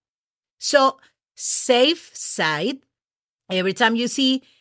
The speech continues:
a lady and you wanna ask something, just call them señorita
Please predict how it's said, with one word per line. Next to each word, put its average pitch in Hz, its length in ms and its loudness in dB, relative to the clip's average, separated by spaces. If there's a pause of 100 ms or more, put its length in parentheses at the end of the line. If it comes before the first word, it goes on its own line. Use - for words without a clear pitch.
(260)
a 302 40 2
lady 269 520 2
and 214 120 -2
you 226 80 0
wanna 254 200 0
ask 277 180 0
something, 262 300 0
just 370 200 -2
call 359 160 0
them 320 120 0
señorita 208 800 0